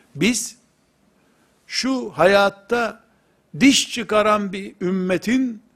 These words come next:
sancısını yaşayıp yaşamadığımızı anlamak için kitabımızdan,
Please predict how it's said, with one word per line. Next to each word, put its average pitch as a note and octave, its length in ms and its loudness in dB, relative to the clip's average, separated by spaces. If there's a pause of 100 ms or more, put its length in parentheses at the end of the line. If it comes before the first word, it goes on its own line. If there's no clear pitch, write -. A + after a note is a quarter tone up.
(220)
sancısını E3+ 680 -2
yaşayıp F#3 440 -2
yaşamadığımızı E3+ 960 -2 (400)
anlamak E3 560 4
için E3+ 340 -8 (380)
kitabımızdan, G3 920 -2